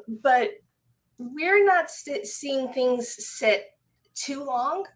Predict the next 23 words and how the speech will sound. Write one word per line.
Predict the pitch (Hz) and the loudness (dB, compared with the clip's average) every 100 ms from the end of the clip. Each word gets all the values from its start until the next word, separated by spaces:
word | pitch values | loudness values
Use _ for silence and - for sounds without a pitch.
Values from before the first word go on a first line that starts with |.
| _ _ | _ _
like | 247 220 247 | 0 0 0
maybe | 220 226 | -2 0
in | 220 | -2
other | 202 240 | -2 -4
states. | - - 359 - - - _ - _ _ 294 | -6 -8 -8 -8 -12 -14 _ -20 _ _ -6
And | 302 311 | -4 -2
we | 320 330 | 0 4
also | 392 403 440 | 4 4 4
never | 381 349 349 311 | 4 4 0 -2
really | 320 320 | -6 -6
has, | 294 277 - - - - | -6 -8 -8 -10 -12 -6
like, | 233 226 - | -4 -4 -6
if | |
you | 254 247 | -8 -4
go | 269 269 | -2 0
back | 262 247 254 | 2 0 0
and | 240 | -6
look | 226 | -6
at | 233 | -4
the | 220 | -2
historical | 233 - 220 226 226 | -2 0 0 0 0
data, | 208 202 208 208 - - - - - | 6 6 6 2 -4 -18 -20 -14 -4
um, | 220 196 202 196 | 0 0 0 -2